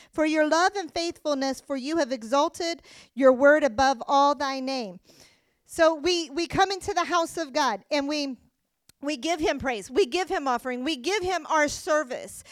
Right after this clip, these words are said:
These are things that we owe to him. We have to get over this mindset that I'm just my own person and I just get to do what I want. He bought us with a price. We owe our lives to him. This isn't up for negotiation. If we become a follower of Jesus Christ,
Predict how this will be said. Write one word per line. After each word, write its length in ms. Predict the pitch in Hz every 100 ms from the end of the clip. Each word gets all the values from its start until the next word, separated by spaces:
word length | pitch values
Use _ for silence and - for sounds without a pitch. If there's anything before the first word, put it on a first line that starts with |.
| 320
These 280 | 214 349 381
are 120 | 415
things 360 | 415 381 359 -
that 220 | 311 269
we 220 | 349 359 -
owe 200 | 339 370
to 140 | 370
him. 440 | 330 302 302 220 - - 311
We 200 | 277 381
have 240 | 359 359
to 120 | 370 392
get 220 | 359 381
over 300 | 381 381 359
this 240 | 320 -
mindset 600 | 285 330 349 339 311 294
that 120 | 302 285
I'm 160 | 294
just 240 | 277 359 330
my 180 | 320 302
own 220 | 339 370
person 520 | - 370 359 - 294
and 120 | 302 302
I 100 | 294
just 240 | 359 -
get 160 | 381 381
to 120 | 349
do 220 | 254 359
what 140 | 359
I 120 | 349 320
want. 320 | 339 339 -
He 360 | - - 427 427 277
bought 280 | 415 427 359
us 280 | 370 381 -
with 200 | 392 392
a 100 | 349
price. 640 | - 359 339 262 - - - - _ _ _ _ _ _ _
We 320 | 269 427 415 339
owe 240 | 403 403 381
our 200 | 381 370
lives 360 | 381 359 285 -
to 80 | 392
him. 440 | 320 302 359 294
This 300 | 277 427 -
isn't 460 | 339 427 359 370 339
up 240 | 381 381 -
for 120 | 381
negotiation. 1040 | 339 277 339 370 - 349 330 370 - 330
If 120 | 294 -
we 160 | 370
become 400 | 381 370 359 392
a 60 | 349
follower 500 | - 370 381 359 320
of 120 | 277
Jesus 400 | 226 339 349 311
Christ, 420 | - 381 349 302